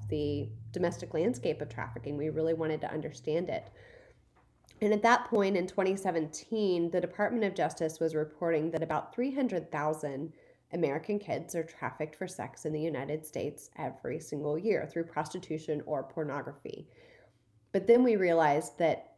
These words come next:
only, victim identification was only at one percent.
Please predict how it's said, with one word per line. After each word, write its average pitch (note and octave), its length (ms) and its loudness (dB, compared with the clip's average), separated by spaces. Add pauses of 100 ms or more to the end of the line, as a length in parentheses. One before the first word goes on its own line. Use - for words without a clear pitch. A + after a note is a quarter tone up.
(360)
only, A#3+ 300 4 (160)
victim A#3 260 2
identification F3 720 0
was D#3 220 0
only C#4 380 0
at A3 100 0
one D#3+ 260 -2
percent. - 680 -6